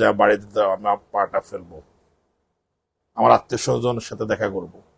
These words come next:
আমি প্রত্যেক ড্রাইভারদেরকে সতর্ক করতেছি, আপনারা যারা এয়ারপোর্ট যাত্রী, প্যাসেঞ্জার, যারা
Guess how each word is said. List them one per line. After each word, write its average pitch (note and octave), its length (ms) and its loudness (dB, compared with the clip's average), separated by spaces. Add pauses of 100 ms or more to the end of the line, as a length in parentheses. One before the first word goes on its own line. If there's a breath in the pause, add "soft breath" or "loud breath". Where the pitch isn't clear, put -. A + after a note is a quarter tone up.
(3500)
আমি C3 200 -2
প্রত্যেক D3 360 6
ড্রাইভারদেরকে D3+ 560 8
সতর্ক C#3 240 6 (100)
করতেছি, C3+ 260 0 (100)
আপনারা C3 300 6
যারা B2+ 200 8
এয়ারপোর্ট C3 420 4
যাত্রী, B2+ 260 0
প্যাসেঞ্জার, B2 440 0
যারা A#2+ 160 4